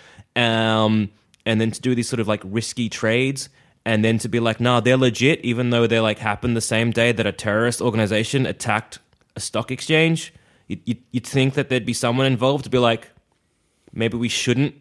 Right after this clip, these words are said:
make any trades that day go legal, 'cause clearly something was sus." Yeah? Dumb. It's just, it's dumb. Okay,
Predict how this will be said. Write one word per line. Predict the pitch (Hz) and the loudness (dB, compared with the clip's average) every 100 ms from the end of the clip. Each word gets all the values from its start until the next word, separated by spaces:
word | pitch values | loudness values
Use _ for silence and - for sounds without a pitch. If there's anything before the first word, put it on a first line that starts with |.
| _ _ _ _ _ _ | _ _ _ _ _ _
make | 110 113 117 | -2 0 0
any | 120 | 0
trades | 117 127 123 117 | 0 0 0 0
that | 127 98 | -2 0
day | 127 | -2
go | 123 123 | 0 0
legal, | 117 131 135 170 160 - _ _ - | 2 0 2 0 -2 -8 _ _ -6
'cause | 117 107 - | -4 -2 -6
clearly | - - 123 127 139 | -10 -6 -2 0 0
something | 131 - 123 123 151 143 135 | 0 0 -2 0 0 0 0
was | 117 120 | 0 -2
sus." | - 131 135 165 - - _ _ _ _ _ _ _ _ _ _ | 0 -2 -2 0 -2 -4 _ _ _ _ _ _ _ _ _ _
Yeah? | - 123 151 190 175 277 277 269 269 - _ _ _ - | -4 0 2 2 -2 -10 -16 -16 -16 -18 _ _ _ -2
Dumb. | 139 143 127 95 - _ _ _ _ _ _ _ _ _ | 2 4 2 0 -4 _ _ _ _ _ _ _ _ _
It's | - | -16
just, | - 127 - 113 _ _ | -12 -12 -14 -20 _ _
it's | - _ | -20 _
dumb. | 123 127 127 90 - _ - - _ - - _ _ - | 2 2 2 0 -6 _ -20 -20 _ -20 -20 _ _ -18
Okay, | - 131 135 110 85 | -4 0 2 0 -4